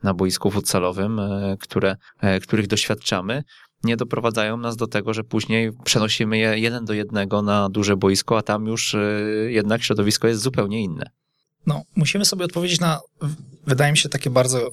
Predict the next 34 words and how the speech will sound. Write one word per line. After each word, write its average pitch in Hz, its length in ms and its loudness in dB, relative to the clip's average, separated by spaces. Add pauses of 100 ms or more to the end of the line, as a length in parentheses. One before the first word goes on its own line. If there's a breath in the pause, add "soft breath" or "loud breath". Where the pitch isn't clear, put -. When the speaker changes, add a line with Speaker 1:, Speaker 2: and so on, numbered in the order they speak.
Speaker 2:
ważne 117 260 4
pytanie. 101 360 -2
Jako, 117 420 2 (260)
mm, 113 380 4 (520 loud breath)
w - 80 -10
procesie 151 380 0
szkolenia, 113 460 -2
jakiego 160 360 0
piłkarza 135 500 2
chcielibyśmy 123 760 0
wyszkolić? - 680 -2 (460)
Wydaje 147 240 2
mi 165 60 2
się, 175 60 0
że 147 100 -2
Speaker 1:
Skutecznego. 107 400 -2 (240 loud breath)
Speaker 2:
skutecznego, 139 680 0
tak, 90 220 -6
ale 127 320 2
w-, - 560 -18
pod 151 180 0
kątem 151 380 2
właśnie 139 500 0
patrzymy 135 380 0
na, 123 380 -2 (440)
e, 135 180 2
dzisiaj - 220 0
taki 151 220 -2
wymarzony 156 440 -2
piłkarz, 147 360 -4
jaki - 200 -6
jest. - 100 0
No, 131 160 2 (120)
zawodnik, 143 500 0